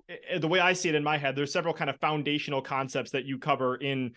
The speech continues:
in Plan D. So I'd love to kind of cover some of those foundational concepts. And you mentioned boring frameworks before, which I disagree with, 'cause I would love to get into some of your frameworks, but, um, I would love for you to share, I, I, this kind of crosses over to some of your other work, but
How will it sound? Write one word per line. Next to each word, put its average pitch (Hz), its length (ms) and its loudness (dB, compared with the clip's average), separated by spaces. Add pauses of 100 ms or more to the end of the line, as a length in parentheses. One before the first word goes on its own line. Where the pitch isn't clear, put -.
(200)
in 143 160 0
Plan 131 360 -2
D. 135 300 -2
So 135 180 -2
I'd 131 60 -2
love 156 140 2
to 151 80 -2
kind 147 160 -4
of 131 60 -8
cover 151 220 0
some 147 160 -2
of 139 60 -4
those 127 140 -2
foundational 135 500 -2
concepts. 127 440 -6
And 131 100 -6
you 147 80 -2
mentioned 190 400 0
boring 170 420 6
frameworks 135 420 -4
before, 131 300 -2
which 131 160 0
I 139 80 2
disagree 147 540 -2
with, 120 280 -2 (260)
'cause 139 100 -2
I 143 40 4
would 139 120 2
love 151 160 4
to 151 60 2
get 147 120 2
into 143 140 0
some 135 180 -2
of 131 60 -4
your 131 140 0
frameworks, 127 600 -2
but, 143 240 2 (240)
um, 139 480 4
I 160 160 4
would 170 140 4
love 208 140 6
for 233 80 2
you 190 40 2
to 208 100 6
share, 180 600 2
I, 170 140 2
I, 165 460 -8
this 175 120 -2
kind 220 160 4
of - 60 -2
crosses 185 280 4
over 175 160 0
to 156 80 -6
some 160 120 -4
of 160 40 -2
your 147 120 2
other 151 160 4
work, 127 320 -2
but 147 180 0